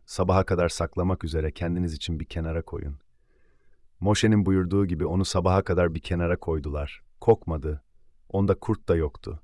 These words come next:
Moşe, "Onu bugün yiyin." dedi. "Çünkü bugün Yahve için şabattır.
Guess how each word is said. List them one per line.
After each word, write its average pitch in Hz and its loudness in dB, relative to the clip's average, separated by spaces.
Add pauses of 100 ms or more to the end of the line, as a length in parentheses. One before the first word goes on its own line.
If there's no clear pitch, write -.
(1040)
Moşe, 110 6
"Onu 113 4
bugün 107 4
yiyin." 92 4
dedi. 71 -6 (160)
"Çünkü 92 -2
bugün 104 2
Yahve 90 2
için 82 -4
şabattır. - -6